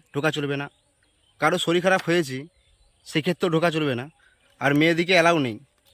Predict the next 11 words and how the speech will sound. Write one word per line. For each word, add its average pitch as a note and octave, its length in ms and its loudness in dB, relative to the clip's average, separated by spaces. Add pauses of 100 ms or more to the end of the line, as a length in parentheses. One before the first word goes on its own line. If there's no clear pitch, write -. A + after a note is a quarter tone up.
(260)
এগুলো F3 260 2
মানতে E3 260 2
হবে। C#3+ 140 -4 (720)
আর A#2+ 180 -4 (100)
তাছাড়া E3+ 360 2 (280)
সাপের F3+ 280 -6
ব্যাপারটা G3 320 -2 (1200)
আপনাদেরকে D3+ 320 -2
আমি E3+ 140 0
বলে E3 140 -2
রাখি, F3 160 -4